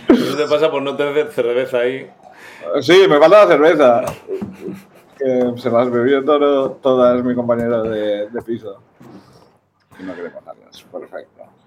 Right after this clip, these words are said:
Speaker 2: Pues ahora sí que se va a crear el proyecto como nosotros queremos.
Speaker 1: Vale.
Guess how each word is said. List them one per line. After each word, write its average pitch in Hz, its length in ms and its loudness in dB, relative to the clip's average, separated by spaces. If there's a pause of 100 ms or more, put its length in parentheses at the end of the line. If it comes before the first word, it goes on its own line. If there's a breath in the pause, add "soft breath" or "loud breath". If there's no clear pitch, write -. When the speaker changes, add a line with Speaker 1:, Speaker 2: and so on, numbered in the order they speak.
(240)
Speaker 2:
Pues 107 140 -8
ahora 107 380 0
sí 101 140 -12
que 98 100 -8
se 101 80 -8
va 101 120 -2
a - 20 -4
crear 98 360 -4
el 101 100 -4
proyecto 98 340 -8
como 95 180 -10
nosotros 98 300 -10
queremos. 175 680 -6 (280)
Speaker 1:
Vale. 98 520 -16